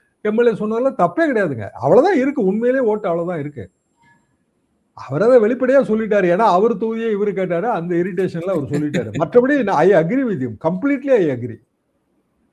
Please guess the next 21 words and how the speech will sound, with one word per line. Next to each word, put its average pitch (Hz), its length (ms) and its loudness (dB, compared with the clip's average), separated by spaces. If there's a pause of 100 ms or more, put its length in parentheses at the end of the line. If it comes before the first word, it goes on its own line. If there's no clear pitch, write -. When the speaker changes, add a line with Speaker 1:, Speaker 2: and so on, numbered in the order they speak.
(800)
Speaker 1:
மதுரைன்னு 277 440 0
இல்லைங்க. 165 240 -4 (800)
Except 294 480 -2
கன்னியாகுமரி, 233 520 0 (200)
Speaker 2:
Except 135 240 -16
கன்னியாகுமரி. 127 360 -10
Speaker 1:
கொஞ்சம் 220 280 -2
திருநெல்வேலி 214 360 2
பார்டரை 180 320 2
தாண்டி 160 240 -2
Speaker 2:
சிவ-, 165 260 2
சிவகங்கை. 156 460 0 (140)
Speaker 1:
அது, 135 160 -8 (580)
ஆ, 262 60 -10 (240)
சிவகங்கையில 247 680 0
கூட 254 180 -4 (1040)
அமமுகவோட 208 1120 -4 (640)
ஒரு 165 260 -6
வேட்பாளர் 196 600 -6
தேர்போகி 185 640 -4
வந்து, 185 300 -8